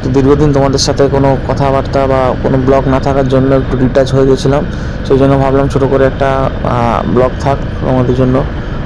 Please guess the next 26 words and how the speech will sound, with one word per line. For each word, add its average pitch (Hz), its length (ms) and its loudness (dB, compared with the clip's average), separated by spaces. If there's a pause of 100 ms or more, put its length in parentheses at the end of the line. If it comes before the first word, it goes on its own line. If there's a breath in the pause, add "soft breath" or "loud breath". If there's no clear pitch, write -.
(120)
তো 139 80 2
এরপরে 135 280 2
আশা 139 220 0
করছি, 147 480 2
আহ, 123 880 0
আস্তে 135 180 -2
আস্তে 143 200 0
রেগুলার 135 380 2
থাকবে 131 240 0
ব্লগ 127 320 2
আগের 127 120 4
মতোই। 127 400 2 (1200 loud breath)
তো 208 100 4
আপাতত, 202 560 2
আহ, 139 1080 0
এই 170 200 6
অবধি 170 240 2
থাক। 156 280 0 (1120)
সবাইকে 147 580 0
নতুন 147 320 2
বছরের 143 400 2
শুভেচ্ছা, 143 500 0
ভালোবাসা, 139 520 0
অভিনন্দন 135 600 2
আরও 131 220 2
একবার। 135 380 0